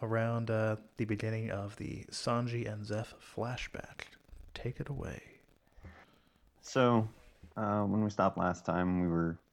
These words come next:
Speaker 2: commenting on how there was just, like, a lot of comedy in, in this chunk, and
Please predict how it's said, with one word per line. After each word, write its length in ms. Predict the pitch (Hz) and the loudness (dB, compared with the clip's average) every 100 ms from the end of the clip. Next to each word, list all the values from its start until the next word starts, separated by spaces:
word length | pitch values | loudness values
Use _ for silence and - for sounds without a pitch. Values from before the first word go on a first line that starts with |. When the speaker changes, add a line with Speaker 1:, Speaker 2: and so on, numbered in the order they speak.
| _ | _
Speaker 2:
commenting 380 | - 85 85 82 | 0 0 2 0
on 200 | 80 82 | 0 -2
how 480 | 82 85 80 82 82 - | 0 2 4 2 -2 -4
there 120 | - | -4
was 160 | 78 78 | -2 -4
just, 280 | - 71 - _ - | -4 -6 -8 _ -16
like, 160 | - | -12
a 40 | - | 0
lot 220 | 92 85 | 4 4
of 80 | 82 - | 2 -4
comedy 540 | - 135 123 117 107 107 | 2 6 8 8 6 6
in, 340 | 95 95 92 - | 6 6 4 0
in 180 | 92 | 2
this 180 | 90 85 | 2 0
chunk, 400 | - 90 85 82 | -2 0 0 -2
and 300 | - 78 78 | -6 -4 -4